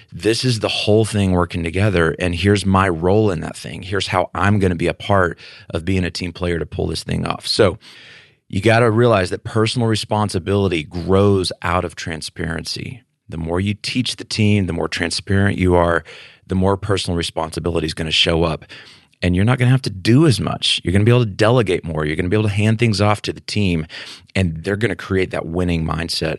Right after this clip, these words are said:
throughout the entire organization. So if you'll do this stuff, if you have core values and you stick with them, if you hire for the long game, if you create an ownership mindset, that's the key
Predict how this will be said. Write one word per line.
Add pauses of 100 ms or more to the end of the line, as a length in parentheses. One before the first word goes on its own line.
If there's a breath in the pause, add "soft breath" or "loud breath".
(240 loud breath)
throughout
the
entire
organization.
So (420 loud breath)
if
you'll
do
this
stuff, (180)
if
you
have
core
values
and
you
stick
with
them, (160)
if
you
hire
for
the
long
game,
if
you
create
an
ownership
mindset, (840 loud breath)
that's (140)
the
key